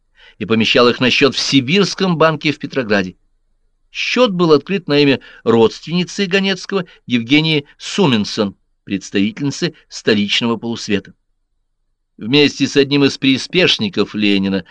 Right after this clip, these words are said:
поляком Козловским, Суменсон держала в Петрограде фиктивное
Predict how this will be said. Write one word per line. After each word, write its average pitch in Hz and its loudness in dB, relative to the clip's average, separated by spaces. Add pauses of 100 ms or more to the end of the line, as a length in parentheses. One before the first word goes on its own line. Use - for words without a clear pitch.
(200)
поляком 110 2
Козловским, 113 0 (400)
Суменсон 185 2 (320)
держала 107 4
в 98 -6
Петрограде 104 0
фиктивное 202 -2